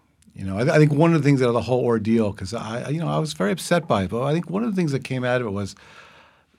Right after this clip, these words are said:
after I kinda got over my upset about it, I said, "Well, what can you learn from this?" And I think that it helped me see that, yeah, the world has changed. So, uh, you know, and so in some ways I'm, I'm, I'm grateful for that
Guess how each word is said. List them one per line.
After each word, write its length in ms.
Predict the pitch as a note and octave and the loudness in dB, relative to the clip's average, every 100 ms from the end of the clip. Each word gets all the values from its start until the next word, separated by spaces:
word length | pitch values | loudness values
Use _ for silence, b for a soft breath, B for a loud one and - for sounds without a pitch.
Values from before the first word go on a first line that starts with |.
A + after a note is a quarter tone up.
| - | 0
after 260 | D3+ D3+ | 2 4
I 120 | E3 D3+ | 4 4
kinda 240 | D3 C#3+ | 2 0
got 320 | G#2+ B2 A#2+ | 0 2 4
over 580 | B2 C#3 A#2 A2+ G#2+ A2+ | 4 4 2 2 2 0
my 300 | G#2 G#2 G#2 | -2 -2 -2
upset 480 | - G2 - C3 C3 | -4 -8 -4 -2 0
about 280 | G#2 F#2+ F#2 | -2 -4 -4
it, 80 | |
I 80 | G2 | -8
said, 180 | F#2+ A#2+ | -8 -6
"Well, 260 | C#3 D#3 D3+ - | -2 -2 -4 -10
what 220 | D3 C#3+ | -8 -2
can 120 | D3 | 0
you 120 | C3+ | 0
learn 180 | A#2+ B2+ | 0 -4
from 200 | A#2 F2+ | -4 -8
this?" 420 | D#2 D2+ - - - | -8 -10 -12 -14 -12
And 380 | G#2+ G#2 G2+ - b b b b b - | -8 -6 -8 -12 b b b b b -2
I 180 | C#3+ | 0
think 360 | D3+ D#3+ E3 D#3+ | 0 0 -2 0
that 260 | D3+ D3 C3 | -4 -2 -6
it 120 | A#2+ | -6
helped 300 | G#2+ D#3 C#3+ | -4 -4 -4
me 80 | A#2+ | -6
see 300 | - D3+ C#3+ | -4 0 0
that, 160 | G#2 G#2+ | -2 -8
yeah, 320 | E3+ G3+ A#3 D#3 | -10 -8 -8 -6
the 120 | F#3+ | -6
world 340 | F3+ C4+ C4 | -6 -8 -6
has 220 | A3+ B3+ | -6 -8
changed. 540 | - A#2+ G2+ D#2+ - - - | -4 -2 -2 -6 -12 -20 -18
So, 440 | - B2 A#2+ A#2+ | -6 -4 -2 -2
uh, 380 | A#2+ A#2 A#2 C3 | 0 0 0 -2
you 80 | F#3 | -4
know, 220 | E3 D#3 | -4 -4
and 100 | D#3 | -4
so 140 | D3+ | -4
in 80 | E3 | -2
some 140 | D3+ F#3+ | 0 2
ways 140 | D3+ | 2
I'm, 120 | C3+ | 0
I'm, 180 | D3 C3 D3 | 2 0 2
I'm 140 | C3 | 2
grateful 360 | A#2+ E3+ E3+ D3 | 6 6 6 0
for 120 | A2+ | 0
that 220 | G#2 - | -2 -4